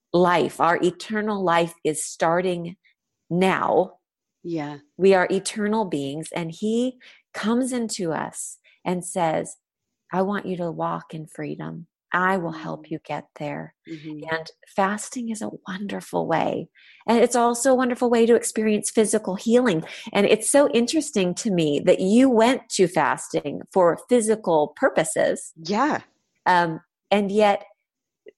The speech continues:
Speaker 1: so many doctors have found, and I don't know if you know this, but, like, fasting is all the rage in the healthcare world right now.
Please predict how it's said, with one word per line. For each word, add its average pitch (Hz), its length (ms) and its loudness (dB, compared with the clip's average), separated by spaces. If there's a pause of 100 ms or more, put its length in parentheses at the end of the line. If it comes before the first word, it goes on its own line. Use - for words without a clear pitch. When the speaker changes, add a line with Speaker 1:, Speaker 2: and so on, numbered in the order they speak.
(120)
Speaker 1:
so 254 280 2
many 254 220 2
doctors 202 520 2
have 170 180 -2
found, 160 340 0
and 165 160 -4
I 170 200 2
don't 214 140 0
know 170 100 4
if 170 120 0
you 175 100 0
know 165 200 4
this, 147 240 -2
but, 143 100 -2
like, 147 200 0 (300)
fasting 233 460 -2
is 190 120 -4
all 156 340 6
the 165 140 4
rage 139 380 2
in 147 140 -4
the 135 80 -4
healthcare 135 640 0
world 135 380 -2
right 135 260 -2
now. 135 360 -4